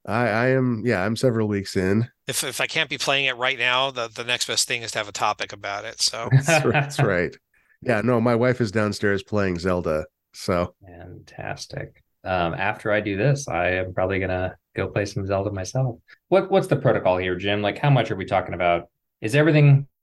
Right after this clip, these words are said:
Speaker 3: is anything off limits at this
Speaker 1: Oh,
Speaker 3: point?
Speaker 1: you mean, like, spoiler-wise?
Speaker 3: Yeah.
Speaker 1: We're close enough to the end of the show. Let's just, let's just say we're gonna spoil the Z-, the Zelda game and, and, uh, to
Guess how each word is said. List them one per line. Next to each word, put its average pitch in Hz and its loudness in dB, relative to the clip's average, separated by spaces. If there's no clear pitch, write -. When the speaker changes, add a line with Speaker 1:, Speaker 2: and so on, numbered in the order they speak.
Speaker 3:
is 113 2
anything 151 6
off 135 2
limits 127 2
at 135 -2
this 123 0
Speaker 1:
Oh, - 6
Speaker 3:
point? 123 6
Speaker 1:
you 120 6
mean, 113 2
like, 98 -4
spoiler-wise? 120 2
Speaker 3:
Yeah. 101 2
Speaker 1:
We're 190 8
close 190 4
enough 156 6
to 135 0
the 123 4
end 120 2
of 107 -2
the 107 -2
show. 107 2
Let's 107 0
just, - -4
let's 143 2
just - -2
say 135 4
we're 123 2
gonna 117 0
spoil 107 2
the 95 -6
Z-, 87 -6
the 92 0
Zelda 95 0
game 90 -2
and, 90 -2
and, 98 0
uh, 90 2
to - -2